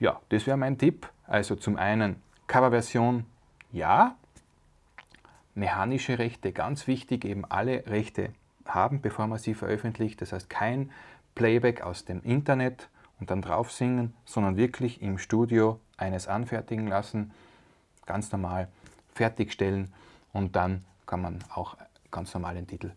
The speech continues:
veröffentlichen. Ich hoffe, euch somit irgendwie ein bisschen Licht auch in diese Geschichte gebracht zu haben und melde mich dann in Kürze wieder, wenn es heißt, eine Frage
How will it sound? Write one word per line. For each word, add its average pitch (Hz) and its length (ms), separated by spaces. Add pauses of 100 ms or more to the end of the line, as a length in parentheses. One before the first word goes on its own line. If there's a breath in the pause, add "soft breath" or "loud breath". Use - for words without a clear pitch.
(140)
veröffentlichen. - 600 (300)
Ich - 160
hoffe, 185 400 (100)
euch 127 340
somit 131 560
irgendwie 110 600
ein 95 120
bisschen 95 320 (320 soft breath)
Licht 113 340
auch 95 140
in 90 160
diese 147 400 (400 loud breath)
Geschichte 131 420
gebracht 120 440
zu 107 120
haben 107 360 (480 loud breath)
und 104 460 (640)
melde 92 280
mich 95 180
dann 90 300
in 92 260
Kürze 101 380
wieder, 98 380 (240 loud breath)
wenn 92 140
es 90 180
heißt, 82 340 (840)
eine 90 300 (100)
Frage 95 520